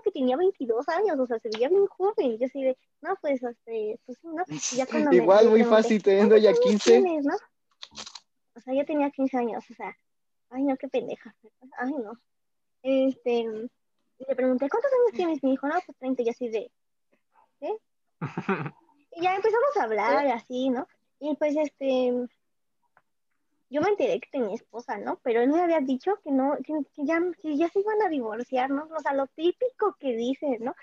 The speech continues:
Speaker 1: "No, me voy a divorciar". O sea, yo sabía que tenía una hija, un hijo, ¿no? Hijo, hija. Entonces
Speaker 2: Jesus Christ.
Speaker 3: No inventes. Estás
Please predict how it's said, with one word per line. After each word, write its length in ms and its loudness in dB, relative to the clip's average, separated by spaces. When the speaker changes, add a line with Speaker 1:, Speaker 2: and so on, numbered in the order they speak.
Speaker 1:
"No, 180 -4
me 100 0
voy 120 2
a 60 2
divorciar". 440 -2
O 60 -2
sea, 120 -6
yo 100 0
sabía 240 0
que 100 0
tenía 280 -6
una 180 0
hija, 300 0
un 280 0
hijo, 200 -6
¿no? 180 -10
Hijo, 280 -16
hija. 200 -20
Entonces 220 -2
Speaker 2:
Jesus 200 -2
Christ. 560 -6
Speaker 3:
No 60 0
inventes. 920 -2
Estás 340 0